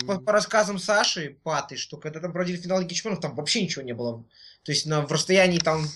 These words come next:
Speaker 2: три километра в каждую сторону ничего. В чистом поле стоит стадик, и все. И больше
Speaker 1: Хм.
Speaker 2: ничего. То есть и вот когда ты выходишь вечером оттуда, там прошел легкий дождик, и потемнело, и зрелище сумасшедшее. То есть полностью разбитая земля в грязь.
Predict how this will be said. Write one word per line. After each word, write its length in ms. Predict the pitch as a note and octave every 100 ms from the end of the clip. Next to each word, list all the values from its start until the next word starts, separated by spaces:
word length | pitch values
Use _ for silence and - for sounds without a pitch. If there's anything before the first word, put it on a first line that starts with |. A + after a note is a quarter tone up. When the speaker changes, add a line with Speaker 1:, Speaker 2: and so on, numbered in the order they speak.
| -
Speaker 2:
три 160 | F#3
километра 400 | F3+ F#3+ F#3 F3+
в 60 | E3
каждую 260 | F#3 D#3 D#3+
сторону 320 | G#3+ F3 D#3+
ничего. 420 | E3 F3+ C3+ A#2
В 60 | -
чистом 360 | F#3 F3+ F3+
поле 200 | F3 D3
стоит 240 | C3+ C#3+ C#3+
стадик, 460 | A3 A3 F3+ - _ _ _ _
и 100 | -
все. 320 | E3+ - G#2 - _ _ - -
И 60 | C#3
больше 240 | E3+ E3
Speaker 1:
Хм. 40 | E3
Speaker 2:
ничего. 240 | _ - - _
То 60 | F3+
есть 160 | F3+ G#3
и 260 | G3+ G#3
вот 180 | F#3+ F3+
когда 180 | G#3 G3+
ты 100 | G#3
выходишь 360 | F3 G#3 G3 F3+
вечером 360 | A#3+ - G3+
оттуда, 320 | F3 A#3 A#3 F3+
там 180 | E3+ D#3+
прошел 280 | F3 F#3
легкий 300 | F3+ F3+ F#3
дождик, 520 | D#3+ F3+ F#3+ C#3 - _ _ _ _ _ _ _ _ _ -
и 480 | E3+ E3+ E3 D#3+ - _ _ _ _ _ _ _
потемнело, 560 | E3+ E3+ E3+ F3+ G#3 F3+
и 80 | D3+
зрелище 400 | D3 F3 F3+ E3+
сумасшедшее. 500 | E3 F3 E3 E3 C#3+
То 60 | C3+
есть 140 | -
полностью 360 | F#3+ G3 F3+ F3
разбитая 460 | E3 D3 F#3 F3+ D3+
земля 420 | D3+ D#3 E3+ F#3
в 100 | D3
грязь. 560 | D3 C#3+ C#3 B2 -